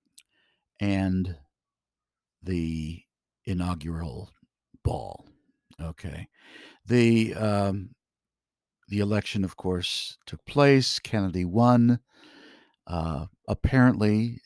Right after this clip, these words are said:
uh, there was an agreement between Joe Kennedy,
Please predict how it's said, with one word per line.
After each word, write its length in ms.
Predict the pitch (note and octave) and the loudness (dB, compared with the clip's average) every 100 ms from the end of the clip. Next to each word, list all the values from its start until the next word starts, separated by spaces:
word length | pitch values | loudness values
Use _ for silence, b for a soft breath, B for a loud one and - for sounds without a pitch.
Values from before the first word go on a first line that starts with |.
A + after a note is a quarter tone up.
| - | -16
uh, 420 | D2 - - - - - _ - | -14 -14 -16 -18 -20 -20 _ -8
there 240 | G2+ G2 | -4 -4
was 720 | F#2 F#2+ F#2 F2+ F2 - - _ _ _ _ | -2 -2 -2 -4 -4 -6 -8 _ _ _ _
an 140 | - G2 | -6 -4
agreement 680 | E2 G2 B2+ B2+ B2 - - _ | -2 4 8 8 6 0 -14 _
between 500 | G2+ G2 F#2+ G2+ F#2+ | -8 -6 -4 -2 -2
Joe 220 | F2+ G2+ F#2+ | -2 -2 -4
Kennedy, 720 | - B2 A#2 G2+ A2+ G#2+ | -4 -2 0 0 0 -2